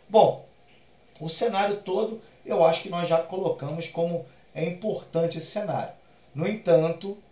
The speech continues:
é claro que a gente pode citar mais algumas coisas que eu acho que faz parte do nosso cotidiano, que é o quê? O fluxo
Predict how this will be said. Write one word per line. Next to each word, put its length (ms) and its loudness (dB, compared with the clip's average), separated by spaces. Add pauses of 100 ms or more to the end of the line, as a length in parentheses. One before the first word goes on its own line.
(140)
é 120 -14
claro 680 0 (160)
que 80 -16
a 60 -8
gente 240 -10
pode 360 -2 (240)
citar 540 -4
mais 360 -2
algumas 420 -4
coisas 500 -6 (300)
que 100 -10
eu 140 2
acho 340 0 (320)
que 100 -10
faz 340 0
parte 460 2
do 120 -4
nosso 280 -4
cotidiano, 640 -6 (520)
que 100 -2
é 40 8
o 120 2
quê? 280 -6 (220)
O 100 -4
fluxo 520 -2